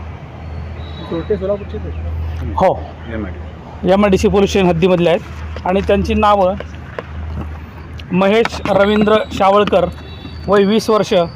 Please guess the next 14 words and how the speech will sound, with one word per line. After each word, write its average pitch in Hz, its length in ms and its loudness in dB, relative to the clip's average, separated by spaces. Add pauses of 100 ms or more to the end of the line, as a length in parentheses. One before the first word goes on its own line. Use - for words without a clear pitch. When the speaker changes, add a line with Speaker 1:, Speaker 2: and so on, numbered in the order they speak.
(2000)
Speaker 2:
कुमठा 196 300 2
नाका, 202 340 4 (420)
आणि 196 140 4
प्रवीण 226 500 4 (140)
मल्लेश 214 640 6
कनगी, 196 360 6 (180)
वय 202 160 6
वीस 208 220 4
वर्ष, 190 220 4 (600)
सुनील 220 360 6
नगर 208 200 6
एमआयडीसी 196 500 4 (440)
अशी 170 220 2
आहेत. 123 120 2